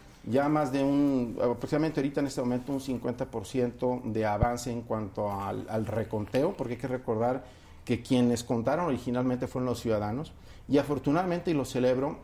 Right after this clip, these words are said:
eh, están coincidiendo. De hecho, hay un, un ligero, eh, mejoría o, o diferencia a nuestro favor.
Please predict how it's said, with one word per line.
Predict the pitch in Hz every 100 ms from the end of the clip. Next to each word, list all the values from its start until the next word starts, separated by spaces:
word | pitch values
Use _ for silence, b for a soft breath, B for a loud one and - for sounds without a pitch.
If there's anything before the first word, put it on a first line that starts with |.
| -
eh, | - 120 123 120 120 -
están | 113 - 139
coincidiendo. | 151 147 - 117 117 113 113 113
De |
hecho, | 143 175 180
hay | 135 143
un, | 156 151 B B -
un | 135 147
ligero, | 139 131 127 - 151 151 160 165 -
eh, | - 123 117 110 107 104 - B B - -
mejoría | - 127 131 - 123 127 139 147 143 -
o, | 120 113 110
o | 110
diferencia | 113 117 127 117 120 135 127
a |
nuestro | 117 113 107
favor. | - 107 131